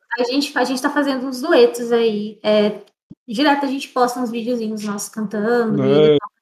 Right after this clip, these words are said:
Speaker 2: lembro
Speaker 1: também,
Speaker 2: mesmo.
Speaker 1: instrumentista.
Speaker 2: Eu comecei a seguir você o ano passado, eu nem lembro por quê, eu acho que foi por causa da, da foto do céu mesmo, e eu gosto bastante também, né? Aí eu vi, logo assim que eu comecei a te seguir, eu vi que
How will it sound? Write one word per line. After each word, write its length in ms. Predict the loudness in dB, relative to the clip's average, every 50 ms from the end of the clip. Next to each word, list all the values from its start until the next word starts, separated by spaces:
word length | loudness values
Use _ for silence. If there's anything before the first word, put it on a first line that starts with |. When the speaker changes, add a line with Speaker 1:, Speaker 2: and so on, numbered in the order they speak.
| _ 2
Speaker 2:
lembro 200 | 2 4 4 4
Speaker 1:
também, 140 | 4 4 4
Speaker 2:
mesmo. 180 | 2 2 0 -2 _ _ _ _ _
Speaker 1:
instrumentista. 760 | -20 -18 -14 -10 -8 -6 -6 -6 -6 -8 -10 -12 -14 -14 -18 _ _ _ -20 _ _ _ _ _ _ _ -4
Speaker 2:
Eu 80 | -2 2
comecei 420 | 4 4 4 6 8 8 8 8
a 40 | 6
seguir 220 | 4 2 2 2 2
você 260 | 2 2 2 2 2
o 100 | 2 2
ano 100 | 2 2
passado, 720 | 0 0 0 0 0 0 0 2 2 0 -2 -4 -2 -2
eu 80 | -2 -2
nem 180 | -2 0 0 2
lembro 260 | 4 4 4 2 0
por 240 | -2 -2 -4 -4 -2
quê, 120 | -2 0
eu 140 | 2 2 2
acho 120 | 2 -2
que 60 | -2 -2
foi 100 | -2 -2
por 60 | 0 2
causa 200 | 2 2 2 2
da, 160 | 2 4 4 6 4 2 0 -4 -10 _ _ _ _ _ _ _ 0
da 160 | 2 2 2
foto 280 | 2 4 2 2 2 2
do 80 | -2 -2
céu 260 | 2 4 4 4 4
mesmo, 220 | 4 2 0 0
e 40 | 0
eu 60 | 0
gosto 320 | 2 2 0 0 -2 -4 -8
bastante 520 | -6 -4 -4 -4 -4 -4 -4 -4 -4 -4
também, 320 | -6 -8 -6 -6 -6 -4 -4
né? 160 | -4 -2 0
Aí 100 | 2 4
eu 160 | 4 4 4 2
vi, 320 | 0 -2 -4 -4 -4 -6 -8 _ -6
logo 420 | -2 2 4 6 6 6 6 6
assim 220 | 6 6 4 2 2
que 80 | 2
eu 60 | 2
comecei 260 | 2 2 0 2 2 0
a 40 |
te 60 | 0 -2
seguir, 320 | -4 -4 -4 -2 -2 -2
eu 120 | 0 0 0
vi 220 | 0 -2 -6 -6
que 400 | -8 -8 -8 -6 -6 -6 -6 -8